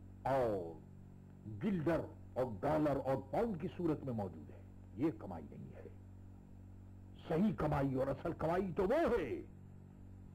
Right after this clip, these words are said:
جو اس دنیا میں سے جانے کے بعد آپ کو وہاں کام آئے گا۔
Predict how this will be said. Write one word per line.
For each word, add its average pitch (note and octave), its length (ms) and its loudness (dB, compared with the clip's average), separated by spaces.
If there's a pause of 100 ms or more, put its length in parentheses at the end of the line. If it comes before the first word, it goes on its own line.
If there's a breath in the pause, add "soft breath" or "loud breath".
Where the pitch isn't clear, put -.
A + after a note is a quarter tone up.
(560)
جو D3 320 6
اس C#3 100 0 (100)
دنیا C3+ 300 2
میں B2+ 160 0 (340)
سے D#3 120 4
جانے A#2+ 320 2
کے G#2+ 140 -6
بعد F#2+ 360 0 (1300)
آپ G#2 260 -2
کو A2 100 -2
وہاں A2+ 260 -2
کام E3 220 -4
آئے A2+ 260 -2
گا۔ - 100 -12